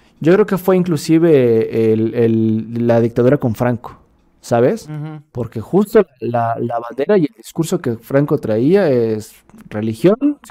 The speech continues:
Speaker 1: católica. Yo no voy a permitir otra mamada
Speaker 2: Sí, sí,
Speaker 1: y
Speaker 2: sí.
Speaker 1: pa-, y único idioma, el único idioma que se va a hablar en
Speaker 2: Es el
Speaker 1: España es el
Speaker 2: español,
Speaker 1: español.
Speaker 2: el
Speaker 1: El
Speaker 2: castellano.
Speaker 1: vasco, el catalán, el
Speaker 2: Sus
Speaker 1: pinche
Speaker 2: mierdas esas se van a la
Speaker 1: el
Speaker 2: chingada.
Speaker 1: euskera no existen. Entonces, eh,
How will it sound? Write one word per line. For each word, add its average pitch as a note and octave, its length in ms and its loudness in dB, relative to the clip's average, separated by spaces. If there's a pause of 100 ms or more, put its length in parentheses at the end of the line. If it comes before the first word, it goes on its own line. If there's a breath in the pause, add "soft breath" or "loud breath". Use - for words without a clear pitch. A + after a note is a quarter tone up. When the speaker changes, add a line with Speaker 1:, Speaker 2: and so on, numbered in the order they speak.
Speaker 1:
católica. B2 520 -4
Yo B2+ 140 -4
no E3 120 2
voy F#3+ 100 4
a F3 80 -2
permitir C#3 340 -2
otra B2+ 220 -2
mamada C3 380 0
Speaker 2:
Sí, D#3 100 -14
sí, D3 120 -12
Speaker 1:
y D3 100 -10
Speaker 2:
sí. B2 40 -2
Speaker 1:
pa-, B2 260 -2
y C3 320 -2
único D#3+ 440 0
idioma, D#3+ 340 2 (460)
el B2+ 100 -4
único D3 340 0
idioma C3 280 2
que A#2 100 -10
se A#2 60 -2
va B2 60 2
a - 20 2
hablar B2+ 160 2
en A#2+ 60 -2
Speaker 2:
Es G#2+ 160 -6
el - 40 -20
Speaker 1:
España E3+ 320 0
es A#2+ 120 -8
el A#2+ 60 -4
Speaker 2:
español, G#2+ 380 -6
Speaker 1:
español. - 40 -20 (220 loud breath)
Speaker 2:
el B2 60 -18
Speaker 1:
El A#2 60 -18
Speaker 2:
castellano. A#2+ 580 -2
Speaker 1:
vasco, D#3+ 220 -4
el B2 80 -2
catalán, C#3 920 0
el G#2 200 -4
Speaker 2:
Sus - 60 -14
Speaker 1:
pinche B2+ 300 -2
Speaker 2:
mierdas A2+ 360 0
esas A2 180 -4
se C3 80 -10
van C#3 160 -8
a C3+ 40 -10
la B2 80 -8
Speaker 1:
el C#3 60 -6
Speaker 2:
chingada. B2 300 -2
Speaker 1:
euskera E3 380 0
no C3 200 -2
existen. - 460 -12 (460 loud breath)
Entonces, C3 480 -2 (160)
eh, A2 80 -12